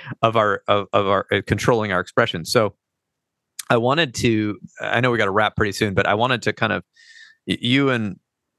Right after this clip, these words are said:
uh, Yenneer had some pretty cool, um, quotes that you threw out, put in the book throughout, just for kind of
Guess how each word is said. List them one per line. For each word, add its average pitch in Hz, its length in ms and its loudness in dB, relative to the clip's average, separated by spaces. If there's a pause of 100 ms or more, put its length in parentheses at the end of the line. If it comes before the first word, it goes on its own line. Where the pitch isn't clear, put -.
(240)
uh, 104 120 2
Yenneer 113 560 0
had 104 200 -2
some 98 180 -8
pretty 107 260 0
cool, 95 600 -2
um, 92 420 -2 (260)
quotes - 640 -2
that - 120 -6
you 101 140 -6
threw 107 260 0
out, 98 240 0 (320)
put 127 180 2
in 110 140 0
the 92 80 -2
book 101 300 0
throughout, 92 500 0
just - 200 -10
for - 100 -6
kind 98 180 -2
of 82 120 -10